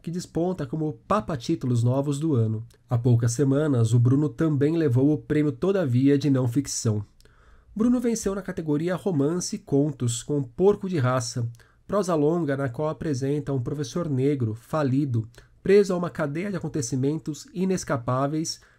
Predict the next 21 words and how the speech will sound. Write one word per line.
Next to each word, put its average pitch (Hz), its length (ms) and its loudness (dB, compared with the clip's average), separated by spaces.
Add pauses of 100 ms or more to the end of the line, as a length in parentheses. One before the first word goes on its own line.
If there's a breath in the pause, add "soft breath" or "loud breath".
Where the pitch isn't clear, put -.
(120)
que - 120 -4
o 220 40 0
levam 139 520 2
a 147 80 -2
uma 156 180 -2
jornada 139 520 -2
rumo 123 340 0
à 120 80 -2
própria 175 440 -4
degradação 127 600 -2
física 185 760 -4
e 185 140 -2
psicológica. 113 960 -4 (640 soft breath)
Isso 220 140 0
segundo 214 320 0
o 269 40 0
texto 151 260 0
de 185 60 -2
apresentação 165 600 0
dos 131 80 -2
agraciados. 127 840 -4